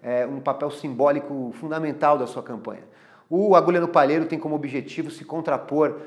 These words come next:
a propostas e candidatos e políticos que representem o fundamentalismo extremista, é, de cunho religioso.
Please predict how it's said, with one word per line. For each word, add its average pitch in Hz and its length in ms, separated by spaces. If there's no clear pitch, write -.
a 123 920
propostas 175 840
e 151 80
candidatos 156 1000
e 143 60
políticos 156 580
que - 100
representem 151 520
o - 20
fundamentalismo 143 800
extremista, 139 960
é, 123 100
de 123 140
cunho 156 180
religioso. 135 920